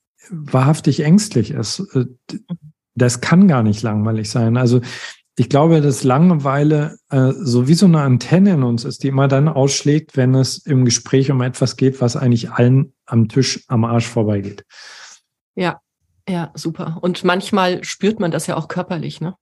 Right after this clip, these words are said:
Speaker 1: Ja, also warum soll ich mit dir über Politiker X Y sprechen? Ja, was an dem doof ist, ja.
Speaker 2: Ja.
Speaker 1: Wir, wir können einmal kurz sagen, was wir doof finden, Checkpunkt, und dann können wir wieder zu uns zurückkommen und zu unserem Leben, ja.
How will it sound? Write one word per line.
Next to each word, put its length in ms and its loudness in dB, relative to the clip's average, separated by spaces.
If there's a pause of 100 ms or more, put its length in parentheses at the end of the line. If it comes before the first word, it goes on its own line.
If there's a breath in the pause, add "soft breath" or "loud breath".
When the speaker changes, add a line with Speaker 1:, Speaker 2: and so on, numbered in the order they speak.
(160)
Speaker 1:
Ja, 280 -6 (160)
also 320 -2
warum 320 4
soll 220 2
ich 140 -2
mit 200 0
dir 260 2
über 240 0
Politiker 720 0
X 200 -6
Y 480 0
sprechen? 400 -12 (260)
Ja, 220 0
was 360 -2
an 120 4
dem 160 4
doof 260 0
ist, 320 -16
ja. 240 0 (200 loud breath)
Speaker 2:
Ja. 80 -6 (240 loud breath)
Speaker 1:
Wir, 200 0
wir 140 4
können 200 2
einmal 300 2
kurz 240 -2
sagen, 240 2
was 160 -2
wir 80 -2
doof 220 0
finden, 320 2
Checkpunkt, 640 0
und 220 2
dann 180 2
können 200 0
wir 260 0
wieder 420 2
zu 160 0
uns 220 0
zurückkommen 500 0
und 140 2
zu 100 0
unserem 340 2
Leben, 240 -4
ja. 160 0